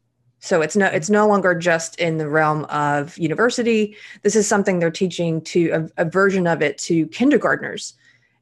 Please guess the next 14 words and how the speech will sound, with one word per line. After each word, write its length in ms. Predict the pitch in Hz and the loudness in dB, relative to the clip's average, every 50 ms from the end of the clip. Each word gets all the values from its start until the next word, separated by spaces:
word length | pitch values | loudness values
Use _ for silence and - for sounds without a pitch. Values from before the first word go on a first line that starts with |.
| _ | _
And, 520 | - 180 185 175 170 165 160 156 156 156 - _ _ _ _ | -2 0 2 2 2 2 0 -2 -2 -4 -8 _ _ _ _
uh, 240 | 175 175 165 156 147 | -2 0 0 0 -2
one 200 | 156 180 220 220 | -2 0 0 0
other 140 | 226 220 202 | 2 2 0
quick 220 | 196 - 208 - | 0 -2 -6 -6
thing 180 | - - 170 165 | -2 -2 -2 0
about 240 | 156 160 160 156 - | 0 0 -2 -2 0
that, 240 | 165 160 160 - | 0 0 0 0
it's, 280 | - - 165 165 - _ _ - | -2 -6 -6 -8 -10 _ _ -4
it, 340 | 175 165 160 - - - - - | 0 0 0 0 -2 -10 -20 -20
it's 280 | - - 180 170 - - - | -6 -6 -6 -6 -6 -6 -2
ironic 540 | - 185 180 185 190 196 202 196 190 180 - | -2 0 2 2 2 2 2 2 0 -2 -4
to 140 | - - 180 | -6 -6 -4
me 440 | 170 165 165 165 160 160 160 160 | -2 0 0 0 0 -2 -2 -4